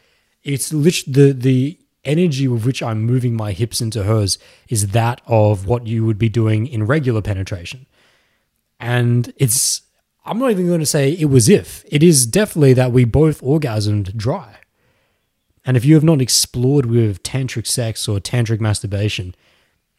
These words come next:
it is the art of many things, not only just the connection of being in tune with your energy through sexual practice, but in a very tactical way, learning to orgasm without ejaculating,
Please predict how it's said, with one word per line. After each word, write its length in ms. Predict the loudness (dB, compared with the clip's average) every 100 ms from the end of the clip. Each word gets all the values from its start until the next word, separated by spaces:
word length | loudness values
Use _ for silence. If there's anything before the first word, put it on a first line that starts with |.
| _ _ -12
it 100 | -2
is 520 | -2 0 -2 -4 -6 -8 _ _ _
the 120 | 2
art 180 | 4 4
of 60 | 2
many 220 | 2 0
things, 280 | -2 -2 0
not 100 | 2
only 160 | 2
just 160 | -2 -6
the 80 | -10
connection 460 | -8 -8 -6 -8
of 260 | -8 -10 -14 _ _ _ _ _ _ _ _ _ _ _ 4
being 200 | 6 6
in 120 | 2
tune 340 | 0 2 2
with 100 | 2
your 120 | 2
energy 380 | 2 0 0 -4
through 160 | -6 -6
sexual 300 | -4 -4 -2
practice, 420 | 0 0 -2 -6
but 280 | -8 -12 -16 _ _ _
in 100 | -4
a 60 | -2
very 140 | -2
tactical 520 | -2 -4 -4 -4 -4
way, 300 | -4 -6 -12 -20 _ _ _ _ _ _ -4
learning 340 | 2 2 2
to 80 | 0
orgasm 600 | -2 -2 0 0 0 -2
without 420 | -2 -2 -2 -4
ejaculating, 720 | -8 -8 -8 -10 -14 -18 _